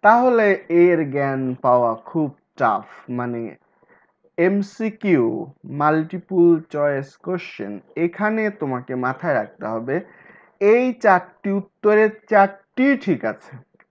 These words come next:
এই চারটি উত্তর কখন ঠিক আছে? তখন তোমার,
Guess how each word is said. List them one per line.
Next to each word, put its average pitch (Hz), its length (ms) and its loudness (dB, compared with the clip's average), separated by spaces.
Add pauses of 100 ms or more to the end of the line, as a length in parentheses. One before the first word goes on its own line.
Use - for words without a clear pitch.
(840)
এই 254 240 2
চারটি 233 460 0
উত্তর 240 380 -2
কখন 240 540 2
ঠিক 139 240 -4
আছে? 107 320 -8
তখন 226 420 -8
তোমার, 214 340 -4